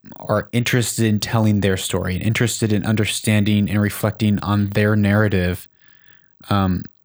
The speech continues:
you know, I, I, you know, the title of the show is Own the Future, and I really do believe, like you've alluded to, it's understanding your narrative, self-reflecting,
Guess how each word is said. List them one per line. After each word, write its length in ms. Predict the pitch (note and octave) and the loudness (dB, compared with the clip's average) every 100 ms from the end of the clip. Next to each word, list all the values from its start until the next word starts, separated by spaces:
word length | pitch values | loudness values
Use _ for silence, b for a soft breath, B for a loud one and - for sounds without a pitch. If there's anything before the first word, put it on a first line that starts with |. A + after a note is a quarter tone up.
| _ | _
you 120 | - G2+ | -4 0
know, 100 | F#2 | 2
I, 160 | A2+ - - - | 0 -2 -12 -4
I, 340 | A#2+ A#2 G2 - _ _ _ _ _ _ - | 0 0 -4 -10 _ _ _ _ _ _ -6
you 80 | A2+ | 0
know, 100 | A2 | 0
the 100 | G#2 | 0
title 220 | B2+ A#2+ | 0 2
of 40 | G#2+ | 0
the 80 | |
show 220 | G2+ A2 G#2 | 0 0 0
is 120 | - | 0
Own 200 | A#2 G#2+ | 0 0
the 60 | |
Future, 460 | G2 A2+ B2 G#2+ G2 | 0 -2 0 0 0
and 160 | - G#2+ | 0 0
I 120 | G#2+ | 0
really 280 | A2 B2+ A#2 | 0 0 0
do 160 | A2+ A2 | 0 0
believe, 600 | G#2+ G#2+ A2 G#2 F#2 - b b b b - | 0 2 2 2 -2 -10 b b b b -4
like 260 | G#2+ G2+ | -4 0
you've 360 | C3+ D#3+ G#2 - - _ - - _ | 0 2 0 -6 -18 _ -20 -20 _
alluded 500 | A2 G#2+ C3 F#3+ C3+ | -2 0 2 2 0
to, 320 | - G2+ F#2+ | -2 0 0
it's 200 | F#2+ F#2 | 0 -2
understanding 880 | - D#3 C#3+ - A2 A2 G#2+ G#2 F#2+ | -2 0 0 0 0 2 2 2 0
your 220 | F#2 G#2+ | -2 0
narrative, 520 | G#2 G2 F#2+ F#2+ G#2 A2 | 2 4 2 2 0 -2
self-reflecting, 1200 | - A2 B2 - A#2+ - G#2+ G#2+ - G2 F#2 | -2 0 -2 -2 -4 0 -2 -2 -2 0 0